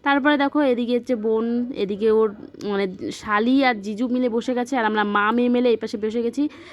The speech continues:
তারপরে পড়ে গেল ফ্রাইড রাইস আর চিকেন। আর এই চিকেন লেগ পিস আমার পাতে পড়েছিল, এটা খেতে আমি ভিডিও শ্যুট করেছি, ওটার আর কি ভিডিও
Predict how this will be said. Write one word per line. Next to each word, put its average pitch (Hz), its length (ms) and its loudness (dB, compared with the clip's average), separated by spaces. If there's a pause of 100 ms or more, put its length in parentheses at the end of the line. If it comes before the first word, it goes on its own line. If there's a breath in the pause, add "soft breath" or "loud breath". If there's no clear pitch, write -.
(100 loud breath)
তারপরে 294 340 2
পড়ে 294 260 0
গেল 294 160 0
ফ্রাইড 247 400 0
রাইস 294 260 2
আর 240 120 0
চিকেন। 233 380 -6
আর 202 60 -4
এই 220 220 0
চিকেন 269 300 -2
লেগ 208 220 2
পিস 254 180 -2
আমার 277 200 2
পাতে 262 340 0
পড়েছিল, 233 420 2 (340 loud breath)
এটা 220 220 4
খেতে 269 400 2
আমি 277 180 4
ভিডিও 240 340 0
শ্যুট 285 240 0
করেছি, 302 440 2
ওটার 269 300 2
আর 277 120 0
কি 370 140 4
ভিডিও 277 420 0